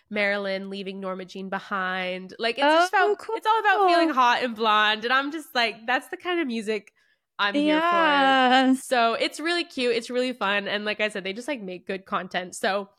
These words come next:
Speaker 1: that was a music creator that I always loved seeing this, this year because they're always just promoting their next fun country song and so many fun little hits like that. So if you
Speaker 2: I
Speaker 1: want, if
Speaker 2: love
Speaker 1: you like
Speaker 2: that.
Speaker 1: country music, like, fun music, definitely would recommend them.
Speaker 2: That is so fun.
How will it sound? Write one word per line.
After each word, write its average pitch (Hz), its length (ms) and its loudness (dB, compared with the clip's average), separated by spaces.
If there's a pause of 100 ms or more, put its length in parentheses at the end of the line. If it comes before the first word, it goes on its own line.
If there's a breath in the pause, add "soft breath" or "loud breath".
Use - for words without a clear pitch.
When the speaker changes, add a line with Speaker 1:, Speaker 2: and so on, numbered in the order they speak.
(300 soft breath)
Speaker 1:
that 254 140 2
was 262 120 0
a 285 40 -2
music 233 280 -6
creator 202 260 -2
that 175 120 -4
I 180 100 -6
always 180 180 -6
loved 175 140 -10
seeing 175 280 -12
this, - 320 -12 (280)
this 190 180 -10
year 180 140 -8
because 180 240 -10
they're 208 140 -2
always 220 180 0
just 214 200 -12
promoting 202 340 -4
their 196 120 -2
next 185 380 -6
fun 190 320 -6
country 196 360 -8
song 214 540 -2
and 180 320 -6 (360)
so - 200 -6
many 233 220 -4
fun 240 240 -2
little 247 160 -2
hits 262 240 -6
like 185 180 -8
that. 147 300 -8
So 214 400 -6 (220)
if - 40 -10
you 285 80 -2
Speaker 2:
I 277 40 2
Speaker 1:
want, 339 80 4
if 285 60 2
Speaker 2:
love 285 80 2
Speaker 1:
you 339 60 0
like 359 100 2
Speaker 2:
that. 220 180 0
Speaker 1:
country 202 160 0
music, 269 280 -2
like, 254 160 -2
fun 233 260 -2
music, 202 460 -6
definitely 202 420 -8
would 190 120 -10
recommend - 440 -12
them. - 260 -10 (760)
Speaker 2:
That 220 180 2
is 226 120 -4
so 220 180 -6
fun. - 320 -8